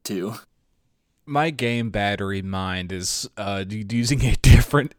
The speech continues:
Speaker 2: type of output right now, so I'm kinda disappointed.
Speaker 1: Yeah, I think, I mean, there is something definitely exciting of, like,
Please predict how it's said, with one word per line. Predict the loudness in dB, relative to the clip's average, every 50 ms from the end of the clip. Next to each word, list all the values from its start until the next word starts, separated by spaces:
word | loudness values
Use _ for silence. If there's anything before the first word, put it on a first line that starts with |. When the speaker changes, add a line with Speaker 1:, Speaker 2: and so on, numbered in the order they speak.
| -4 0
Speaker 2:
type | 2 6 6 6 6 4
of | 0 -6 -4 0
output | 2 2 2 2 0 0 0 2 2 2 0
right | -2 -2 -2 -2 -2 -4 -6
now, | -6 -4 -2 -2 -2 -2
so | -2 -2 0 2 2 4 4 4 2
I'm | 0 -4 -2
kinda | 2 4 4 4 4 2
disappointed. | 2 0 0 0 -2 -4 -4 -6 -4 -4 -4 -4 -4 -6 -8 -12 _ _ _ _ _ _ _ _ _ _ _ _ _ -8
Speaker 1:
Yeah, | -6 -4 -4 -4 -4 -6 -8
I | -10 -10 -10
think, | -8 -8 -10 -6 -4 -4
I |
mean, | -2 -2 -2
there | 0 -2 -2
is | -2 -2
something | -4 -4 -6 -6 -8 -4
definitely | -4 -4 -4 -4 -6 -6 -6 -6
exciting | -6 -4 -2 -2 0 0 -2 -2 -4 -4
of, | -6 -4 -4
like, | -4 -4 -4 -6 -10 -18